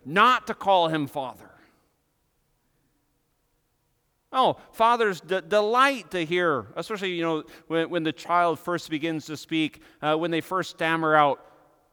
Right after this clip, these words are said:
"Daddy, Dada." Sometimes it's somebody, something that nobody else can actually interpret, but the parents can. "Oh, he's saying, 'Daddy.'" Really? I didn't catch that at all, but I,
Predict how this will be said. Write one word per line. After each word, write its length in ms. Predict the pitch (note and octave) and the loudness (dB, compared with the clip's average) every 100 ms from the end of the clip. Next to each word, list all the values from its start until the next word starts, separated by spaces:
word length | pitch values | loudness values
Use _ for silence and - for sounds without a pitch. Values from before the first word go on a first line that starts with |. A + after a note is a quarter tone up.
| _ | _
"Daddy, 500 | C#3+ D#3+ F3+ E3+ D3+ A2 _ _ | -4 -2 -2 -4 -8 -14 _ _
Dada." 560 | - C#3+ E3+ F3 E3 C#3 C3 | -8 -4 -2 -2 -4 -8 -12
Sometimes 480 | B2+ F#3+ D#3+ F3+ D#3 | -4 -4 -2 -4 -4
it's 160 | D3+ - | -6 -4
somebody, 400 | F3 D#3 D#3 B2+ - _ | -4 -4 -4 -8 -14 _
something 300 | F#3 D#3 D#3+ | -8 -4 -4
that 120 | C#3+ | 0
nobody 360 | D3+ G3 F3+ | 2 2 2
else 240 | D3+ F3+ F3 | 2 2 0
can 180 | D3 B2+ | -4 -4
actually 540 | C3+ - D#3 B2+ G#2 _ _ _ _ _ | -6 -6 -8 -8 -12 _ _ _ _ _
interpret, 600 | G#2+ G2+ F3 G3 B2+ C3+ _ _ _ | -16 -8 -6 -4 -6 -8 _ _ _
but 120 | A2 | -14
the 80 | G#2+ | -12
parents 440 | - G#3+ A#3 D#3+ | 0 2 2 -2
can. 260 | - C#3+ C#3+ | -6 -6 0
"Oh, 320 | F#3 A3+ E3 A2+ - - | 4 4 4 -4 -14 -10
he's 260 | G#3 A#3 - | -4 -4 -2
saying, 520 | G#3+ G3 F3 D3 G#2+ | 0 2 2 0 -2
'Daddy.'" 480 | D#3+ G#3 E3+ A2+ F2 _ _ | 0 2 0 -6 -16 _ _
Really? 380 | - A#3+ F3 A2+ | -6 -4 -4 -6
I 140 | G#2 C#3+ | -8 -6
didn't 220 | D#3+ A2+ | -6 -6
catch 180 | C#3 - | -8 -6
that 140 | B2+ | -6
at 100 | B2 | -2
all, 220 | F#3+ F3 | 0 2
but 120 | B2 | 0
I, 140 | B2 | -2